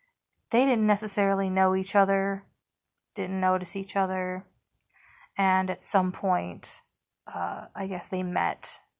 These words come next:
and they ended up having a relationship. During this relationship,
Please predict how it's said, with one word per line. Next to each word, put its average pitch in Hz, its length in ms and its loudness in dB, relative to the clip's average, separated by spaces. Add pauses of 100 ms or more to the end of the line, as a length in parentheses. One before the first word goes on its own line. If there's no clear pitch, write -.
(400)
and 175 360 -10 (640)
they 190 160 0
ended 175 200 0
up 170 160 0
having 180 380 2
a 170 80 -6
relationship. 165 840 -8 (1500)
During 240 300 2
this 220 160 -2
relationship, 196 960 -2